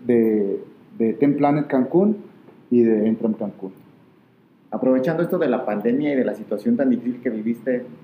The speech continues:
Speaker 2: eh, psicológicamente como peleador, ¿cómo la viviste? Porque, pues, sabemos que te cayeron varios tiros al respecto de eso. Eso, eso implica dinero, eso implica preparación.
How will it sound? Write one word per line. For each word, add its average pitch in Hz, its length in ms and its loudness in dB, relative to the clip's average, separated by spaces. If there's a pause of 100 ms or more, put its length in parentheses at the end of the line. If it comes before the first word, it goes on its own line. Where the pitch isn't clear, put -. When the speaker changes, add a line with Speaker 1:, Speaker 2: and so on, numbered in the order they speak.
(520)
Speaker 2:
eh, 110 140 -4
psicológicamente 147 1080 0 (160)
como 113 220 0
peleador, 113 400 0
¿cómo 139 160 -6
la 135 80 -2
viviste? 120 340 -4
Porque, 101 460 -6
pues, - 100 -20
sabemos 117 400 -2
que 120 80 -10
te 107 160 -10
cayeron 113 400 -2
varios 117 360 -2
tiros 117 340 -4 (180)
al - 100 -14
respecto 107 440 -10
de 127 120 -2
eso. 143 140 -8
Eso, 131 160 -6 (480)
eso 131 200 0
implica 131 340 0
dinero, 131 400 0
eso 139 140 -4
implica 123 440 -2
preparación. 135 800 -4